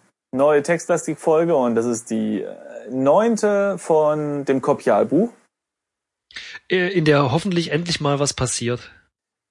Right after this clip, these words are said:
Speaker 1: Und zwar, dass wir den Täter zu Gesicht kriegen. Leider wissen wir nicht so richtig weiter und deswegen wollen wir hier euch,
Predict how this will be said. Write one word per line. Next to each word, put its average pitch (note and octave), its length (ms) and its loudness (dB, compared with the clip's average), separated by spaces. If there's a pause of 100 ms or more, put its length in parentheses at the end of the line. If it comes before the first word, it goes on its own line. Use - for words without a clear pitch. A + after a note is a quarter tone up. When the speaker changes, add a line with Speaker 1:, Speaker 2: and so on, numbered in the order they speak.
(140)
Speaker 1:
Und C3 180 0
zwar, B2+ 600 2 (200)
dass A2+ 220 0
wir A#2+ 120 2
den A2 160 -2
Täter D3 320 0
zu B2 100 -2
Gesicht C3 260 0
kriegen. B2+ 200 0
Leider E3 480 2 (280)
wissen E3+ 360 0
wir E3 120 2
nicht F3+ 180 0
so F3 100 -2
richtig D#3 300 -2
weiter F#3 440 2
und D3 100 2
deswegen D3+ 520 2
wollen C#3+ 260 4
wir C#3 100 2
hier C3+ 400 2 (400)
euch, D3+ 520 2